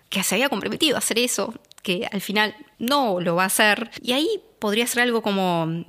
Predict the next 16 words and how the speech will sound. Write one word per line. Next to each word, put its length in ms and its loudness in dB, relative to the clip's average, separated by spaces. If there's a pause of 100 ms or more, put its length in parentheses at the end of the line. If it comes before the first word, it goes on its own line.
"Amor, 220 -2
¿sabés 280 0
que 360 2
hoy 280 0 (220)
es 220 -4
el 160 -4
día 420 0 (260)
y 120 -6
la 140 2
hora 160 2
en 60 0
la 80 0
que 120 -2
voy 120 0
al 60 -2
gimnasio? 880 -2